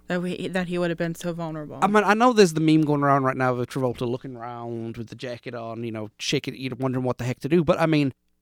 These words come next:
Speaker 2: how he pulled that off. John Travolta is not known for his acting range at all.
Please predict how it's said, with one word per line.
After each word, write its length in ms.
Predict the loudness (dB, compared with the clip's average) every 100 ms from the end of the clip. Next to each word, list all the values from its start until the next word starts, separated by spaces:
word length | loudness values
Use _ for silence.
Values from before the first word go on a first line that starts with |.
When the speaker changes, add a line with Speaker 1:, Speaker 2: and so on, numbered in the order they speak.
| -4
Speaker 2:
how 360 | -2 2 0
he 180 | 4 2
pulled 260 | 4 2 4
that 140 | 2
off. 160 | 2 _
John 200 | 6 6
Travolta 360 | 8 6 8
is 80 | 4
not 240 | 6 4 4
known 240 | 2 2
for 240 | 0 2
his 260 | 2 0 -2 -2
acting 340 | -2 -2 -6
range 500 | -8 -12 -18 -20 -20 _
at 220 | -6 -4 -8
all. 220 | -12